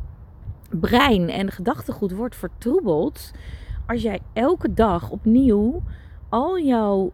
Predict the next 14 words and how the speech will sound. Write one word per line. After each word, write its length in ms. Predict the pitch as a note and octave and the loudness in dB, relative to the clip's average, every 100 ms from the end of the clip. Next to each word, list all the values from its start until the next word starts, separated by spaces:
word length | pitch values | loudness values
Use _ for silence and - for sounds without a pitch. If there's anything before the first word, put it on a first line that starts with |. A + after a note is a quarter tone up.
| - - | -8 -6
liefdesschizzel 1400 | G3 C4+ - A3+ F#3+ - - - C4+ G#3+ F3+ E3+ D4+ - | -2 -2 0 2 0 0 -10 -2 0 0 2 0 -2 -6
bespreekt 640 | G3+ G#3+ - C4 A3 G#3+ A#3 | -8 -8 -2 2 2 4 4
met 220 | A#3 - - | 2 0 -4
een 200 | G3+ G3 - - - | -4 -4 -10 -20 -16
bepaald 720 | - G3+ - B3 A#3 G#3+ - - | -8 -6 -2 0 2 -2 -6 -14
groepje 460 | A#3+ A#3 A3+ - F#3 | -10 -8 -8 -4 0
mensen 760 | F#3+ C#4+ F#4 - D3+ E3+ D#4 - - - - - - | 2 2 0 -2 0 0 -2 -6 -20 -20 -18 -18 -8
die 300 | F3+ A3+ A3 | 2 4 4
de 240 | E3+ G#3+ G3 | 6 6 6
beste 360 | A3 G3+ - | 2 0 -4
intenties 640 | F#3+ F#3 G#3 E4+ - C4+ G3 | -4 -2 -2 -4 -4 -6 -6
waarschijnlijk 540 | E3 - E3 C#3+ C#3+ | -10 -10 -10 -10 -10
hebben. 380 | D3+ C#3 D3+ G3 | -12 -10 -10 -8
Want 280 | F3 - | -10 -12